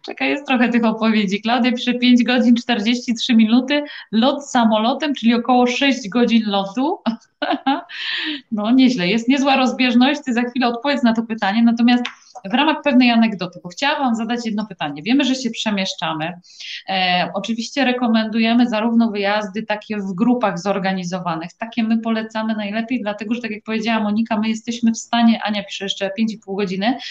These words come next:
jesteśmy w stanie wyłuskać te najciekawsze rzeczy, bazując na doświadczeniach i na tym, że już wielokrotnie widzieliśmy te Indie. Ale oczywiście można też się wybrać do Indii na taki wyjazd, tak zwane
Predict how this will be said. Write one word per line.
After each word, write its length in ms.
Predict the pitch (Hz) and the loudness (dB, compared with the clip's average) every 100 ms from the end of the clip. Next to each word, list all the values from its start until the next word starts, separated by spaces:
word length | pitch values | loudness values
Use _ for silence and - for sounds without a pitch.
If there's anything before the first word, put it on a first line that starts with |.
| - - | -12 -12
jesteśmy 440 | 196 240 240 254 | -8 -2 4 4
w 100 | 226 | 4
stanie 400 | - 233 247 254 | -2 2 6 6
wyłuskać 640 | 220 226 254 262 240 233 - | 4 4 4 2 -2 -2 -6
te 120 | 220 | -4
najciekawsze 840 | 220 220 226 208 226 233 233 220 | -2 -2 -4 -6 -2 -2 -2 -6
rzeczy, 340 | 202 214 - 247 294 - - - | -4 -4 -2 -2 -2 -4 -16 -6
bazując 420 | 220 214 269 262 | -2 4 4 4
na 60 | 240 | 2
doświadczeniach 600 | 240 - 233 - 247 254 | -2 -2 -6 -2 0 2
i 60 | 233 | 2
na 140 | 240 | 2
tym, 160 | 247 233 | 4 2
że 100 | 247 | 4
już 260 | 233 226 | 0 0
wielokrotnie 640 | 247 240 240 233 240 247 226 | 2 2 2 -2 -2 0 0
widzieliśmy 540 | 196 208 175 - 151 | 0 -2 -4 -8 -14
te 100 | 135 | -14
Indie. 360 | 147 156 139 135 - - | -14 -12 -12 -14 -14 -8
Ale 120 | - 403 | -4 -2
oczywiście 400 | 339 269 - 254 | -2 -4 2 4
można 260 | 247 247 | 6 4
też 180 | 233 233 | 2 -2
się 120 | 233 | -4
wybrać 360 | 190 233 233 220 - | -2 0 0 -2 -4
do 120 | 175 | -8
Indii 460 | - 190 175 196 254 - - - | -6 -6 -4 -2 -2 -2 -16 -8
na 100 | 202 | -4
taki 340 | 226 226 233 | -4 -2 -2
wyjazd, 460 | 202 247 240 240 - - | 2 2 2 0 -4 -6
tak 200 | 202 202 | -4 -4
zwane 680 | 196 233 240 220 196 175 | -2 2 4 4 2 -2